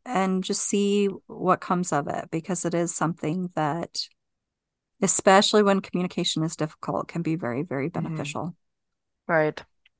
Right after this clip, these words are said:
Speaker 2: Yeah. And I think sometimes, especially with our closest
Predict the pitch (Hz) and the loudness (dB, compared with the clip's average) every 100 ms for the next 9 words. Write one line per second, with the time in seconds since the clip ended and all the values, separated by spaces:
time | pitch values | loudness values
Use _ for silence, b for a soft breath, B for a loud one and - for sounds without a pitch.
0 | - 170 175 180 180 180 180 180 190 185 | -4 2 4 4 4 4 2 2 -2 -2
1 | 185 175 196 175 175 170 - 170 - 180 | 0 0 2 2 2 -6 2 2 4 2
2 | 180 180 170 - 175 - 165 - | 4 2 2 4 2 2 -8 -8